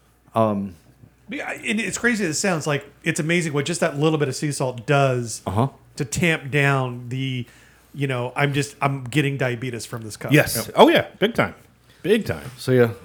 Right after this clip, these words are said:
Speaker 1: big ups to Burial. That one was fantastic.
Speaker 3: Jeff?
Speaker 2: Uh, I'm gonna go with, uh, one that I discovered while out west,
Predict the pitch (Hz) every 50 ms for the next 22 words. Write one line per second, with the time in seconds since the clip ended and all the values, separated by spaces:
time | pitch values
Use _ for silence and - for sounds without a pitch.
0 | - - 104 120 147 147 151 147 147 - - 143 135 131 131 135 131 131 123 -
1 | - - - 120 120 120 123 123 123 123 123 123 117 117 117 117 104 - - -
2 | - _ _ _ _ _ _ _ _ _ _ _ _ _ _ _ _ _ _ _
3 | - 123 117 110 117 101 - - - - - - _ _ - _ _ _ _ _
4 | _ _ _ - - 180 - - - - - - - - 165 170 165 170 185 185
5 | 190 180 180 185 180 175 175 165 156 - - 170 151 147 147 143 143 143 156 160
6 | 160 151 147 151 147 143 147 - - 156 147 147 147 139 135 127 131 135 139 143
7 | 143 143 147 139 139 143 135 131 139 143 143 139 127 - - -